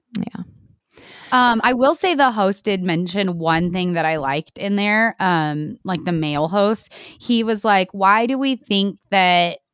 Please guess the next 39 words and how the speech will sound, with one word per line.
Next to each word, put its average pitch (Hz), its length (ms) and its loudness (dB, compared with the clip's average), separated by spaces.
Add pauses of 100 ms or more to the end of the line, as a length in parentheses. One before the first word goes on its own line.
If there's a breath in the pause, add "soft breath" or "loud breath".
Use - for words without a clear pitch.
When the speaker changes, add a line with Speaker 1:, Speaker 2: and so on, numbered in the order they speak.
(100)
Speaker 2:
we're 202 160 0
just 190 140 -6
gonna 208 120 0
make 175 220 0
something 185 240 -2
in 165 60 -2
a 156 80 -2
lab 151 280 0
and 156 140 -4
not 143 180 -4
have 156 120 -4
an 156 80 -4
environmental 135 480 -4
impact. 135 340 -10
Like, 180 120 -6
it's 170 100 -8
going 202 160 -2
to 180 60 -2
take 175 100 -2
Speaker 1:
Mm-hmm. - 140 -18
Speaker 2:
all 185 340 6
the 180 100 -4
same 170 300 -4
inputs, 156 520 -6
all, 190 240 4
like, 185 220 -2
in 226 240 4
more, 196 560 2 (260 loud breath)
like, 202 140 0
of 202 100 0
having 196 260 -2
to 190 80 2
run 196 460 2
a 180 100 -2
literally 185 480 -2
factory 190 680 -4
to 160 100 -10
produce 180 460 -4
this. 160 260 -4